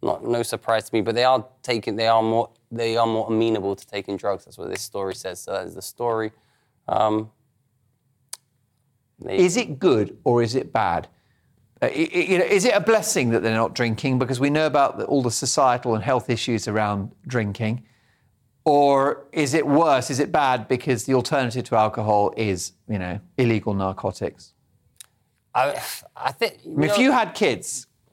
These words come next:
Speaker 2: what would you, would you rather that they were gaming and getting high or down the pub drinking beer?
Speaker 1: You know what? I, I don't mind either. I wouldn't mind either. A bit of, a bit of both. If they're not, they don't wanna drink, they don't wanna drink. I think that's a problem to do with maybe actually the alcohol industry need to kind of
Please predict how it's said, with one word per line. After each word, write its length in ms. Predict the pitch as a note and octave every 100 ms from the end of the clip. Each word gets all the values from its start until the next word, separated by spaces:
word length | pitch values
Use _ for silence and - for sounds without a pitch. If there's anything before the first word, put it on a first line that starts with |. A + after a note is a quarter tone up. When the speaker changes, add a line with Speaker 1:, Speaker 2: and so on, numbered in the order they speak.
| -
Speaker 2:
what 140 | F#3
would 120 | F#3
you, 80 | F3
would 160 | E3+ F3
you 160 | A#3
rather 320 | A3 F#3 D3+ C3+
that 160 | C3+
they 140 | C3 C3
were 140 | C3
gaming 640 | B2 E3+ E3 C3+ G2+ G#2 -
and 100 | A#2
getting 220 | A2+ A2+ A#2
high 500 | C3 A2 F2 G2+ - _ -
or 360 | A#2 A2+ - -
down 200 | B2+ A2+
the 60 | A2
pub 240 | B2 F2+
drinking 320 | A2 G2 G#2+
beer? 240 | G2 F#2 F#2 _ - _ _ _ -
Speaker 1:
You 100 | G3
know 120 | B3
what? 260 | A#3+ D3+ -
I, 340 | - D3+ C3 C3
I 40 |
don't 160 | D3 D3
mind 240 | D3 B2
either. 320 | C3+ G#2 F#2+ - _ _
I 40 | C#3+
wouldn't 200 | F#3+ E3
mind 240 | D3+ D3
either. 220 | D3+ C3+
A 40 | G#2
bit 180 | D3 C3
of, 160 | A#2+ - - - _ -
a 180 | C#3
bit 220 | B2+ F3 D3
of 100 | B2
both. 300 | D3+ C3 A2+ -
If 140 | G#3+
they're 120 | A#3
not, 260 | A3 G#3 C#3
they 100 | F#3
don't 100 | F#3+
wanna 160 | G3 F3
drink, 280 | - F#3+
they 80 | D3
don't 180 | C3+ D#3+
wanna 160 | D#3 C#3+
drink. 300 | - D#3+ D3+
I 60 | C3
think 240 | F3 C#3
that's 200 | C#3+ -
a 60 | C#3
problem 600 | - D3+ C3+ C3+ C3 - - _ -
to 100 | B2
do 320 | D3 C#3+ C#3
with 200 | B2+ A2+
maybe 360 | C3 F3 D#3+ D3+
actually 280 | A2+ C3
the 200 | A#2+ C3
alcohol 400 | D3 D#3 B2 B2
industry 500 | A#2+ B2 A#2 - B2
need 220 | A#2 A#2+ A2+
to 80 |
kind 240 | A2+ B2+
of 80 | A#2